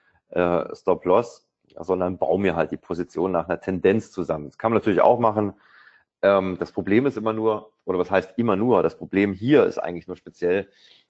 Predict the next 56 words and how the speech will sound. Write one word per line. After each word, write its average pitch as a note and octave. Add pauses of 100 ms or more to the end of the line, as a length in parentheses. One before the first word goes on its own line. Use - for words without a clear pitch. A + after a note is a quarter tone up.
dass F#2
ich F#2+
ja F#2+
versuchen G2
möchte, F#2+
halt F2
hier G2
innerhalb F#2 (500)
von F2+
diesem F2
Webinar F2+
natürlich F#2+
halt F2
auch, E2+
ähm, D#2+ (400)
nachher E2+
flat F#2+
zu -
sein. C2+ (400)
Und E2+
wenn F2
man F2
anfängt, G2
Positionen F#2
zu -
skalieren, F2+
aufzubauen, E2+ (480)
dann D#2+
ist E2+
man F2+
da E2
halt E2
eben F#2
auch E2+
gut F2
und F2
gerne F2+
mal E2+
ein E2
paar E2+
Stunden F2+
mit -
beschäftigt. -
Das E2
ist -
eigentlich F#2
der -
einzige F2
Grund, F2+
warum F2+
ich E2+
das -
jetzt D2+
hier F2+
nicht E2
mache. D#2